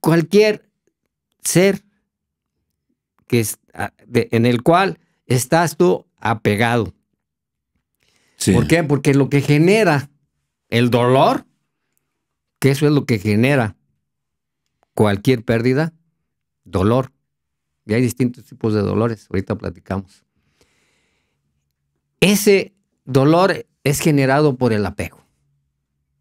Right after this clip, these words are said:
Speaker 1: Y entre más apego tenga uno a ese ser amado que se fue, más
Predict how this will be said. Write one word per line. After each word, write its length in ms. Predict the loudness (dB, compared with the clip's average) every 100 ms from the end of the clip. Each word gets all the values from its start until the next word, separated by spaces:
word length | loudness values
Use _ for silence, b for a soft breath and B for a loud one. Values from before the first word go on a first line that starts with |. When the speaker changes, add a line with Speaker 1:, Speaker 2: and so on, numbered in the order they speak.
| _ _ _
Speaker 1:
Y 120 | 0 0
entre 360 | 0 0 0
más 440 | 2 2 0 0 -2
apego 500 | -4 -2 0 0 0
tenga 320 | 0 0 0
uno 400 | 0 0 -2 -6 _ _ _ _ _ -10
a 220 | -4 -2
ese 460 | -2 -2 -2 -4 -6
ser 420 | -4 -2 -2 -6 _ _ _ -6
amado 520 | -2 0 0 -2 -4 _ _ _ _ _ _ _ _ _ _ _ _ _ _ _
que 160 | -4 -2
se 160 | -6
fue, 280 | -4 -4 -4 _ _ _ _ _ _ _ _ _ _ _ _ _ _ _ _ _ _ _ _ _ _ _ _
más 720 | -8 -2 0 0 -2 -8